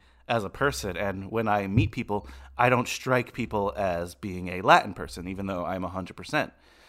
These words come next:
But you have someone who's like my brother, right, whose skin tone is, like, five times darker than me,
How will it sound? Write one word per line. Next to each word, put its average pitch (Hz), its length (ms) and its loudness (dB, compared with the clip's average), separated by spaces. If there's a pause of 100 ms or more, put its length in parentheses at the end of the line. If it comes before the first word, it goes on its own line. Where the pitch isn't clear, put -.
(140)
But 151 160 0
you 139 60 -4
have 160 180 6
someone 143 280 0
who's 135 180 -2
like 123 160 4
my 110 140 0
brother, 185 540 4
right, 151 300 2
whose 131 420 -4 (200)
skin 165 320 -2
tone 135 280 0
is, 120 280 -4 (840)
like, 131 200 -2
five 143 360 12
times 131 340 0
darker 135 380 2
than 101 180 -6
me, 92 260 -10